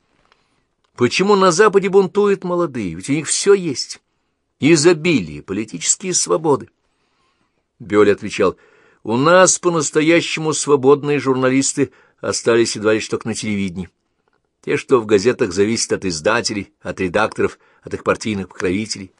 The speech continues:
Акуджава пытался объяснить разницу между несвободой по-советски и ограниченной свободой по-немецки. Бёль переводил разговор на проблемы третьего мира. Но будто разговор глухонемых.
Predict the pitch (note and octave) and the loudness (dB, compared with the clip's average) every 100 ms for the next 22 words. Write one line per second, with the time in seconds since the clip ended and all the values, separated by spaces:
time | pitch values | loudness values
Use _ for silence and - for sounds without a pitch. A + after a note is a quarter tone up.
0 | - - _ _ _ _ _ _ _ _ | -20 -20 _ _ _ _ _ _ _ _
1 | _ _ _ _ - G#2 A2+ F2+ G#2+ A2+ | _ _ _ _ -8 -6 -4 0 2 4
2 | G#2+ G#2+ A2+ A2 - A2 G#2+ G2+ - G#2+ | 2 0 2 2 2 0 -2 -6 -6 -2
3 | A2+ A2+ C3 G2+ G2 F2 - G2+ F2+ G2 | 2 2 2 0 -4 -6 -4 -4 -4 -6
4 | - - G#2 A#2 - A#2 A2+ A#2+ A2 A2 | -6 -12 -4 -2 0 2 4 2 2 0
5 | A#2 - A2 G2+ A2+ - C3+ - - _ | 0 0 0 0 0 -2 -6 -10 -20 _
6 | G#2 F#2+ G2+ A2+ A2 - A2+ A#2+ G2+ A2 | -2 2 2 2 -4 -4 -4 -2 0 0
7 | A2 A#2 A#2+ C3 - - - _ _ _ | 0 -4 0 0 0 -6 -12 _ _ _
8 | _ _ _ _ G2+ F#2 G#2+ G#2+ G#2 F#2 | _ _ _ _ -6 -4 -4 -2 -2 -2
9 | G#2 G#2 F2 G2 G2+ G#2+ F#2+ F2 G2 F#2 | 0 -2 0 0 0 0 -2 -4 -2 0
10 | F#2+ G2+ G2+ G2 - G#2 F#2 F#2 F#2 _ | 0 -2 -2 -4 -2 -4 -4 -6 -8 _
11 | _ _ _ _ _ _ F2 A2 F#2 F3+ | _ _ _ _ _ _ -6 -4 -2 -2
12 | A3 _ G3 F#3+ D#3 D#3+ E3 C3 C#3 - | -2 _ 2 4 2 0 0 0 -6 -6
13 | B2 B2+ A#2+ - | -10 -10 -10 -14